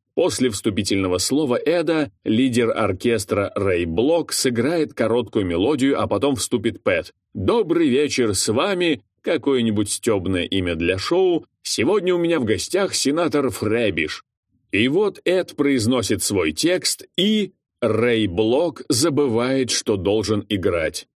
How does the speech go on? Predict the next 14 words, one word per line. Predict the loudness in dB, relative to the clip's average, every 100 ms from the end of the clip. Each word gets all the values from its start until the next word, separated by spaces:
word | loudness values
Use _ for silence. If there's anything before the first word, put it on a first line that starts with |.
| _ _ -4
А | -2
мы | 0 0
с | 0
Пэтом | 0 0 0 -2
сидим | -2 -2 0 0 0
в | -2
прямом | -2 2 2 0 0
эфире | -2 0 0 2 2
перед | 2 2 0 0
пятьюдесятью | -2 2 0 2 0 0 0 2 2
миллионами | 2 2 2 2 2 2
зрителей, | 0 0 0 0 2 2
и | 2 0
пауза | 0 0 2 2 2 0 0 -2